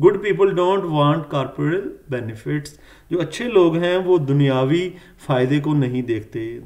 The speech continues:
दीनी फ़ायदे को भी देखते हैं, उखरवी फ़ायदे को भी देखते हैं, ठीक है जी। सिर्फ दुनिया को, corporal benefits जो दुनियावी फ़ायदे को सिर्फ नहीं देखते, ठीक है जी। आगे आ गया cell,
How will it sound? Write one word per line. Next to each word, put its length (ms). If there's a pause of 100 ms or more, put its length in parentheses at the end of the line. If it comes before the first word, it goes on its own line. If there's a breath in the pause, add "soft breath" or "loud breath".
(100)
दीनी 300
फ़ायदे 300
को 140
भी 80
देखते 360
हैं, 80
उखरवी 420
फ़ायदे 300
को 120
भी 140
देखते 360
हैं, 160 (440 soft breath)
ठीक 180
है 80
जी। 100
सिर्फ 260
दुनिया 280
को, 180 (380 loud breath)
corporal 480 (500 loud breath)
benefits 440
जो 140
दुनियावी 440
फ़ायदे 300
को 140
सिर्फ 280
नहीं 220
देखते, 400 (360 soft breath)
ठीक 140
है 60
जी। 60
आगे 240
आ 80
गया 140
cell, 760